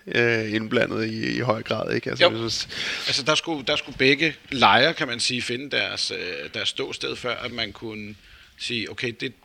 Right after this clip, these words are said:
Speaker 2: det er det, vi kan arbejde med. Vi, vi giver lidt her og giver lidt
Speaker 1: Mm.
Speaker 2: der," og så, så er det det. Det er vel også det, man gerne vil forsøge at gøre, vil jeg sige, på ro-, nu skulle jeg til at sige roligan-siden, men på,
Speaker 1: Ja.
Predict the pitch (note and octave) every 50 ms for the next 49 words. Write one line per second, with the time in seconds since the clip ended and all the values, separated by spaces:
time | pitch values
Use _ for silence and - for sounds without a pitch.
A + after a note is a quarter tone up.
0 | - - C#3 A#2 - C3 B2 C3 A#2+ - A#2 F2+ F2+ G2+ A2+ A#2+ A#2 - A#2 A2+
1 | A2+ G#2+ G#2+ A#2+ A2+ A2+ B2 B2+ - C3 B2+ A2 A2 A2+ - C3 - - G#2+ -
2 | B2 B2 B2+ C3 A#2+ A2+ A2 A#2+ - A#2 A#2 - B2+ A#2+ A2+ - - - - B2+
3 | A#2+ A#2 A2+ - - A#2+ - - - - - - - - - - - - - -
4 | - - - - - _ _ - C3+ B2+ B2+ C3 C#3 - D#3 D#3 D#3 C#3+ A#2+ A2
5 | B2+ B2 C#3 D#3 D3 C3+ A#2+ A2 - - C3+ B2+ - D#3 D#3 B2+ C3 - C3+ B2+
6 | B2+ C3+ C#3 C#3+ C#3 - - - - - B2 A#2 - C3 A#2+ A#2 - - A#2+ A2
7 | A#2 B2 C3 - - F#2+ - - - - - - - - - - A2 G#2+ G#2 -
8 | B2 A#2 A2 - - - - B2+ A2+ G#2 A#2+ B2+ C#3 A#2 C3+ C3 - - D3 C3+
9 | C#3 C#3 C3 A#2+ B2 B2+ C#3 A#2+ A#2 A#2